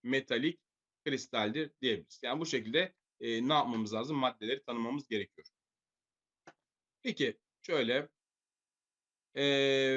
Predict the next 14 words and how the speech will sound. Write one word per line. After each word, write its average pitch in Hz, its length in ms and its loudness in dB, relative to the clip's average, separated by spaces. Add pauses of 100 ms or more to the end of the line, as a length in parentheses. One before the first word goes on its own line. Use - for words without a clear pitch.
(540)
burada 190 240 2
da 202 100 4
bir 208 80 6
özet 165 360 2
yapmış 113 320 -4
arkadaşlar. 107 420 -4
Aslında 139 560 0
hepsini 175 420 -4
aynı 139 280 4
anda 135 200 2
görmek 135 380 0
açısından 151 460 -4 (160)
kristal 123 460 -2
türlerini 123 480 -2